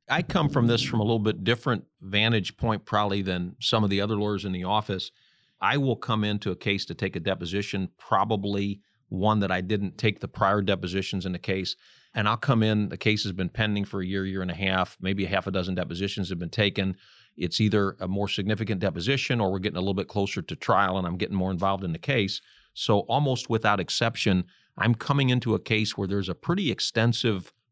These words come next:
file. Depositions have been taken, written discovery. And so my process is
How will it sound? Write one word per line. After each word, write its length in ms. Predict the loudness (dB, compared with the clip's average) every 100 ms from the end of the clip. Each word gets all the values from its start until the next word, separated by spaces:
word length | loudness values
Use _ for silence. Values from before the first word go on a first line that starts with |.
| -6
file. 500 | 0 2 0 -4 -14 _ -20 _ -2
Depositions 600 | -2 0 0 0 0 -2
have 140 | -2 -2
been 160 | -2
taken, 380 | 0 0 0 -2
written 240 | -2 -2 -2
discovery. 600 | -2 2 2 2 -2 -4 _ _ _ _ -4
And 160 | -2
so 200 | 0 2
my 260 | 4 2 0
process 680 | 0 0 0 0 0 -2 -4
is 480 | 0 0 0 -4